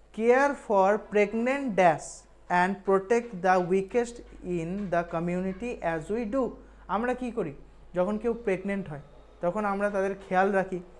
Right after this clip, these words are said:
আবার ধরো কারোর শরীর খারাপ হলো, তো তাদেরকে আমরা প্রোটেক্ট করি, তাদের খেয়াল রাখি, ওদেরও কিন্তু সেম জিনিসটা হয়। ওকে, তাহলে এর অ্যান্সারটা তোমার কি হবে?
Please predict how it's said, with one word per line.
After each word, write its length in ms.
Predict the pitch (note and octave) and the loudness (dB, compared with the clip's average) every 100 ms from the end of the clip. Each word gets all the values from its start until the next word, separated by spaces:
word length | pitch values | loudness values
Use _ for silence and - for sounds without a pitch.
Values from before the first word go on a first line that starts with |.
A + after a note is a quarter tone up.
| - F#3+ | -18 2
আবার 120 | G3 G#3+ | 4 4
ধরো 120 | A3+ A3+ | 2 0
কারোর 200 | A3 G#3+ - | 0 -2 -4
শরীর 220 | G3+ G3 G3+ | 2 2 2
খারাপ 200 | G3+ G3 G3 | -2 -2 -4
হলো, 140 | F#3 - - - - | -8 -10 -18 -20 -18
তো 60 | - F#3 | -8 -2
তাদেরকে 280 | E3+ F#3 G3 | 0 0 -2
আমরা 120 | F#3 F#3 F3+ | -2 -2 -4
প্রোটেক্ট 300 | F3 G#3 - | -4 -4 -4
করি, 140 | F#3 F3+ F#3 | -4 -2 -2
তাদের 180 | F3+ F3 | -4 -6
খেয়াল 240 | - G3 A3 G#3 | 0 2 4 2
রাখি, 200 | F#3 F3+ - - - - F#3+ | -4 -10 -14 -20 -20 -6 -2
ওদেরও 260 | G#3 C4+ C4+ A#3 | 0 2 0 -2
কিন্তু 220 | G3+ C#4+ E4+ - - - | -4 -4 -6 -12 -16 -2
সেম 200 | A#3 C4+ A#3 | 0 2 2
জিনিসটা 340 | G#3 G#3 - D#3+ | 0 0 0 0
হয়। 140 | D3 - - - - G#3 | -2 -10 -20 -20 -4 -2
ওকে, 160 | B3+ - - - | -2 -4 -10 0
তাহলে 160 | G3+ G#3+ | 4 8
এর 80 | C4 C#4 | 6 4
অ্যান্সারটা 340 | A#3+ B3 A3 G#3 | 0 -2 -2 -2
তোমার 160 | B3+ C4+ | -4 -4
কি 80 | A3+ E3+ | -4 -6
হবে? 160 | C#3+ | -6